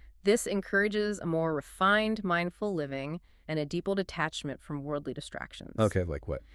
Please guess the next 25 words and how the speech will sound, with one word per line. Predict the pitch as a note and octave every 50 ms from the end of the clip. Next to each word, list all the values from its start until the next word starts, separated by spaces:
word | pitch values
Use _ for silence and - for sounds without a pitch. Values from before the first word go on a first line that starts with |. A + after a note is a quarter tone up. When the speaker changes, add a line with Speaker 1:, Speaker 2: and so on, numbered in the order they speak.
| - - -
Speaker 1:
It | - F3+ E3+
revisits | D#3+ E3+ F#3+ G3+ G3 G3 G3 F3+ F#3 F3+ E3+ - -
respect | E3 - - - - C#3 - -
for | - D#3+ D3+
life, | - - - - - - - - -
specifically | - - - - A#3 - - C#4 C4 D4 C#4 - C4 A#3+ A3+
mentioning | G#3+ G3 G3 - - G3 F3+ F3+ -
abstaining | D#3 D3+ - - - - - A#3 A3+ C4+ D4+ B3+ F#3 G3 D#3+
from | - F3+ E3+
intentionally | D#3+ E3 - - G3 G#3 - - - B3 A#3+ A#3+
harming | G3+ G3+ F#3 F3+ F#3 F#3+ F#3+
plants | - - D3 C#3+ D#3 -
propagated | - - - D#3+ - - E3 E3 E3 D#3+ D#3 -
from | - C#3+ D3
roots, | D#3 E3+ G3+ G#3 - - - - - - -
stems, | - - - - F3 E3 D#3+ D#3+ E3 D#3+ -
seeds, | - - - D#3+ D3+ C#3+ C#3+ D3 -
et | D3 - -
cetera. | - - - G1+ - - - _ -
Speaker 2:
So | - - G2+ F#2
deepening | E2+ D#2+ - B2 B2+ A#2 C3+ A#2+ A#2 A2+ G#2+
that | G#2 F#2+ F#2 -
environmental | - F#2 F#2 F2+ F2+ F2 F2 E2 D#2 D#2
awareness. | D#2+ D2+ D2+ C#2 B1+ A#1 G1+ - - G3
Speaker 1:
Exactly. | F#3 D#3 D#3 D3 B2 B2 - - - - -